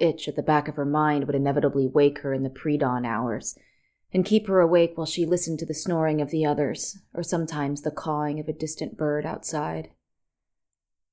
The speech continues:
And now the alarm drove a metal spike through her skull and twisted her stomach into an agonizing knot. And she was immediately on her feet and moving quickly across the barracks to her brother Sam's bunk. He was sitting up,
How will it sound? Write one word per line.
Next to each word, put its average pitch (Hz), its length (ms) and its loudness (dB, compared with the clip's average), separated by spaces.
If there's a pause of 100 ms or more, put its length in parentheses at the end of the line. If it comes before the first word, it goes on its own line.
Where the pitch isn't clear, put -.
And 190 140 2
now 202 500 2
the 208 100 2
alarm 185 340 2
drove 180 340 2
a 160 60 0
metal 165 280 0
spike 165 540 -2
through 160 120 -2
her 156 120 -10
skull 165 460 2
and 98 160 -6
twisted - 400 -6
her 135 100 -8
stomach 156 400 -6
into 170 220 -8
an 160 80 -4
agonizing 127 720 -2
knot. 104 320 -4 (760)
And 202 140 2
she 226 140 0
was 208 140 4
immediately 208 500 4
on 165 120 0
her 160 80 -2
feet 170 420 2 (140)
and 160 120 -2
moving 165 260 4
quickly 175 360 0
across 156 360 0
the 160 80 -2
barracks 147 360 0
to 156 120 -8
her 156 80 -2
brother 151 280 0
Sam's 147 420 -4
bunk. 156 380 -4 (1600)
He 233 140 0
was 208 200 4
sitting 190 280 4
up, 175 220 0